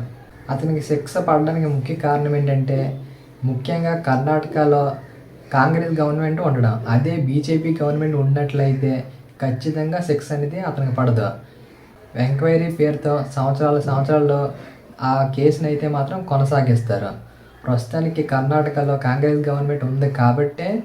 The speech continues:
అతను అపోజిషన్ పార్టీ వ్యక్తి కాబట్టే అతని శిక్ష అయితే మాత్రం అమలు జరిగింది. లేదంటే, ఎంతోమంది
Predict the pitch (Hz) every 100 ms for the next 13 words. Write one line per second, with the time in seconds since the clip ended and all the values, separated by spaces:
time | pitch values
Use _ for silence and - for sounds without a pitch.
0 | - - - 127 135 123 120 147 147 143
1 | 143 135 135 143 135 127 147 143 123 127
2 | 135 135 175 233 - - 127 143 123 127
3 | - 147 143 147 139 151 208 147 135 135
4 | 123 117 110 104 - 123 135 147 151 147
5 | 165 208 214 - - - 123 131 139 160
6 | 156 147 147 147 135